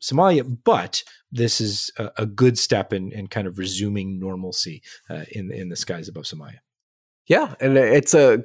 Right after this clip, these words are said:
Speaker 2: quite a large area. iata says it covers the landmass surrounding the Horn of Africa and ins-, extends out into the Indian Ocean,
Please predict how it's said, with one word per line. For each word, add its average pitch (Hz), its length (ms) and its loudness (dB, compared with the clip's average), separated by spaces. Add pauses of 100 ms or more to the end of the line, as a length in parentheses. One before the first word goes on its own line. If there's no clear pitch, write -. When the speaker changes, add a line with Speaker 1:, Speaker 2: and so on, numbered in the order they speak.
Speaker 2:
quite 277 240 4
a 302 40 6
large 107 420 4
area. 107 580 2 (680)
iata 123 560 6
says 110 720 2 (140)
it 120 100 -2
covers 117 300 2
the 117 80 4
landmass 127 400 6
surrounding 117 400 4
the 98 80 2
Horn 131 280 4
of 101 200 0
Africa 160 500 2
and 120 100 4
ins-, 104 200 2 (180)
extends 123 640 2 (100)
out 113 260 0
into 110 220 -4
the - 220 -6
Indian 95 320 -2
Ocean, 160 500 6